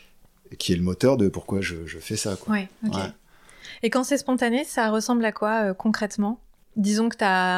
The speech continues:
Speaker 2: un mur à ta dispo, euh, et comment ça se passe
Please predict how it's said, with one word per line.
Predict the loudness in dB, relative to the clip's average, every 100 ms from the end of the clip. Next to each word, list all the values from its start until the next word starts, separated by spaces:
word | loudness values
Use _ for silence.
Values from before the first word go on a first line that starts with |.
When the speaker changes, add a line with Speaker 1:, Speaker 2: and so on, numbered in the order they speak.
| 0 0
Speaker 2:
un | 0
mur | 2 2 2
à | 0
ta | 0 -2
dispo, | 0 -4 0 2
euh, | 4 4 2 0 -2 0
et | 0 2 2 0 -4 -8
comment | 0 2
ça | 2 0
se | 0
passe | -2 -4 -14